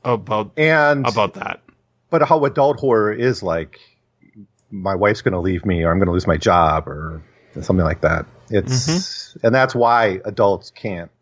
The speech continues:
Speaker 2: that's the whole point of the book, is the adults, without having their childhood restored in a way, can't, can't fight, uh, like, a shape-shifting demon, because they can't really believe in it
Speaker 1: Mm-hmm.
Speaker 2: anymore. That's not what they're afraid of anymore.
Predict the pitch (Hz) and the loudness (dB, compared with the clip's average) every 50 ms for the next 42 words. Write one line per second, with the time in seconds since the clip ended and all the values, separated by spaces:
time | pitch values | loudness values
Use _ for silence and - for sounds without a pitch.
0 | _ _ _ - 110 117 - - 123 113 95 - - - 104 87 80 78 76 76 | _ _ _ -4 -2 -2 0 2 2 2 2 2 2 2 2 2 2 0 0 0
1 | 113 92 - - - 82 78 - - - 87 85 80 98 90 82 82 - - - | 0 0 0 -2 -6 -10 -10 -10 -10 -8 -6 -4 0 2 2 2 0 -2 -8 -10
2 | - - - 117 98 - - 113 123 120 104 90 - _ _ - - - - - | -10 -4 -4 -2 0 2 2 4 4 4 2 0 -4 _ _ -20 -20 -20 -20 -20
3 | _ _ _ _ _ _ _ _ _ _ _ - - 117 110 95 101 92 87 85 | _ _ _ _ _ _ _ _ _ _ _ -4 0 0 0 2 0 -2 -4 -4
4 | 80 - - 90 95 98 95 92 90 98 90 71 78 85 82 - - - 113 117 | -6 -2 0 2 4 4 2 2 0 -4 -4 -4 -6 -8 -8 -6 0 2 4 4
5 | 110 92 85 82 85 85 85 78 71 71 - - - 110 85 80 - - - - | 4 2 0 -2 -2 -2 -4 -4 -4 -8 -8 -4 -4 -2 -2 -4 -6 -10 -16 -20
6 | _ _ _ _ _ _ _ _ _ _ _ _ _ _ _ _ _ _ _ _ | _ _ _ _ _ _ _ _ _ _ _ _ _ _ _ _ _ _ _ _
7 | _ _ _ _ _ _ _ - - 117 82 76 - - _ _ _ _ _ - | _ _ _ _ _ _ _ -8 -6 -6 -6 -6 -8 -16 _ _ _ _ _ -8
8 | - - 104 101 92 82 82 - - - - - _ - - - - 92 - - | 0 2 2 4 2 0 -2 -8 -12 -16 -16 -18 _ -20 -12 -6 -6 -6 -6 -6
9 | - - - 82 73 78 _ - - - _ _ _ _ _ _ _ _ _ _ | -10 -10 -10 -10 -10 -10 _ -20 -20 -20 _ _ _ _ _ _ _ _ _ _
10 | _ _ _ _ _ _ _ _ _ _ 104 101 - - 107 - - 131 117 - | _ _ _ _ _ _ _ _ _ _ -8 -2 0 0 0 2 0 -2 0 0
11 | 123 120 120 196 277 247 147 90 76 80 101 107 - 117 95 - 117 113 107 - | 0 0 2 2 0 0 0 -2 -2 -4 -6 -2 -2 -2 0 0 0 -2 0 0
12 | - 127 98 113 120 110 - 104 90 92 110 117 - - - - - - - - | 0 0 0 0 -2 0 0 0 0 2 2 2 0 -2 -4 -10 -16 -18 -20 -20
13 | _ _ 165 151 139 143 170 185 214 - - 147 - - - 117 117 - 135 147 | _ _ -2 -2 0 0 -2 -2 -4 -4 -6 -8 -6 -2 0 0 0 2 2 2
14 | 127 123 120 107 104 113 98 85 82 - 101 90 90 82 80 - - - - - | 2 4 2 2 2 0 -2 -2 -2 -4 -4 -4 -4 -4 -8 -10 -14 -16 -18 -16
15 | - 107 | -16 -16